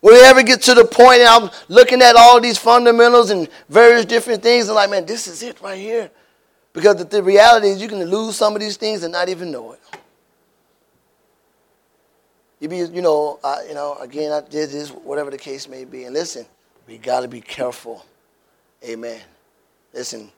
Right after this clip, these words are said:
God, uh, the enemy will use pride as a smokescreen tonight. Listen, again, you're never gonna,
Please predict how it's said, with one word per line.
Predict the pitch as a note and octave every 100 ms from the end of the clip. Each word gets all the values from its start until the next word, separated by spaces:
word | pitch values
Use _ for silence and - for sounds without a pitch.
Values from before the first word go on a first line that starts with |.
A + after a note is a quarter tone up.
| _
God, | A#2+ B2 B2
uh, | B2
the | A#2+
enemy | C#3 D3
will | C#3+
use | C3+ C#3+ C#3
pride | - D3+ C#3+ C3+
as | B2
a |
smokescreen | A#2+ C#3 C#3+ C3+ C3 B2 A2+
tonight. | A2+ A2+ A2 _ _ _ _ _ _ _ _ _ _ _ _ _ _ _ _ _ _ _ _
Listen, | B2+ A#2+ A2 A2
again, | A2 A#2+
you're | A#2 A#2
never | C3 D3 C#3+
gonna, | D3 C#3+ B2+